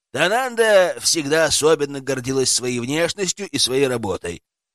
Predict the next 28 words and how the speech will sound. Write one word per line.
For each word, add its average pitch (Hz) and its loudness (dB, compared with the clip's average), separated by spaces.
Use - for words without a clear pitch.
А 101 -2
из-за 160 0
того, 190 2
что 180 0
Банни 151 2
расхаживает 131 -2
с - -2
важным 127 -4
видом 120 -6
по 127 -2
конторе, 139 0
распинаясь 120 -4
о 120 -2
том, 120 0
как 120 -8
хорошо 123 -4
прошло 117 -6
последнее 117 -2
задание, 120 -2
она 147 0
чувствует 202 0
для 156 -2
себя 151 0
легкую 165 2
угрозу 143 2
по 135 -2
обоим 147 2
пунктам. 110 -6